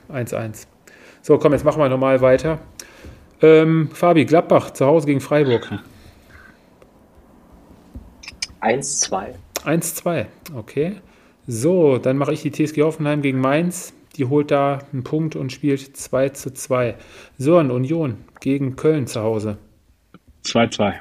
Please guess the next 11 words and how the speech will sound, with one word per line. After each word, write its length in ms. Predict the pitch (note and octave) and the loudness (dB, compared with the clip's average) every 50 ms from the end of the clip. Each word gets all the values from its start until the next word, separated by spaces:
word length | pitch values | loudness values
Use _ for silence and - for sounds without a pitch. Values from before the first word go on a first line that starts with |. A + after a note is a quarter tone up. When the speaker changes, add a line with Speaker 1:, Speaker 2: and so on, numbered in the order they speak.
| - - - - _ | -16 -20 -20 -20 _
Speaker 1:
Zwei 260 | - - - B2 B2 A#2+ | -18 -12 -6 -4 -4 -4
zwei. 400 | B2 - - C#3 C3 B2 A#2 G#2+ - - - - - - - - _ - - _ _ - | -4 -8 -12 -10 -8 -8 -10 -12 -14 -20 -20 -20 -20 -20 -20 -20 _ -20 -20 _ _ -12
So, 380 | B2+ A#2 C3 E3 F3+ E3+ C3+ | -8 -2 0 2 2 2 2
komm, 220 | - - F3+ F3+ E3 | 0 0 0 0 2
Fabi, 260 | - C#3 C3 B2 A2 | 4 4 4 4 2
deine 220 | D3 C#3+ C#3+ C#3 | 0 0 2 2
Augsburger 440 | C#3 D#3 D3+ - - C#3+ B2+ B2 G#2+ | 0 0 0 -2 -2 -2 0 0 0
gegen 240 | A#2 C#3 C#3 C3 A#2 | 0 0 0 0 0
Bremen. 360 | C3 C#3+ D#3 D3 A#2 G#2 - - _ _ _ _ _ _ _ _ _ _ _ _ _ _ _ _ _ _ _ - - _ _ _ _ _ _ _ _ _ _ _ _ _ - - - - - - - - - - _ - - - - - _ _ _ _ - - - _ _ _ _ _ _ _ _ _ _ _ _ _ _ _ - - - _ _ _ - - - - - - - - - - - - - - - - - - - | 2 2 2 2 0 -2 -10 -16 _ _ _ _ _ _ _ _ _ _ _ _ _ _ _ _ _ _ _ -20 -20 _ _ _ _ _ _ _ _ _ _ _ _ _ -12 -10 -10 -10 -10 -12 -12 -12 -14 -16 _ -20 -20 -20 -20 -20 _ _ _ _ -20 -20 -20 _ _ _ _ _ _ _ _ _ _ _ _ _ _ _ -20 -20 -20 _ _ _ -6 -4 -2 -2 -2 -2 -2 -4 -4 -4 -6 -10 -12 -14 -16 -18 -18 -16 -12
Schwer, 360 | - - - D3 C3 A#2 A2 | -10 -4 2 2 2 2 2
ne? 160 | C#3 F3 | 0 -4